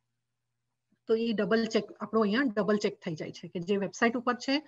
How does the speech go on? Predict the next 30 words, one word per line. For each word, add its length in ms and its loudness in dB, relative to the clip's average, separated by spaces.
જે 400 2
લાયસન્સમાં 600 0
છે 200 -2
અને 220 -4
હવે 260 0
આના 220 4
મોઢે 300 4
જે 120 0
આપણે 220 2
સાંભળ્યું 520 -2
એ, 60 -4
તો 60 2
એવી 160 2
રીતે 180 0
આપણે 220 2
ઈ 80 0
કન્ફર્મ 440 0
કરી 220 -6
શકીએ 300 -12
છીએ 140 -12
ઇન્ફોર્મેશન. 540 -10
અ, 280 0
પછી 340 -2
અગર 240 2
આપણને 380 0
એ 80 2
બી 120 0
પૂછવું 440 -2
હોય 180 2
કે, 340 0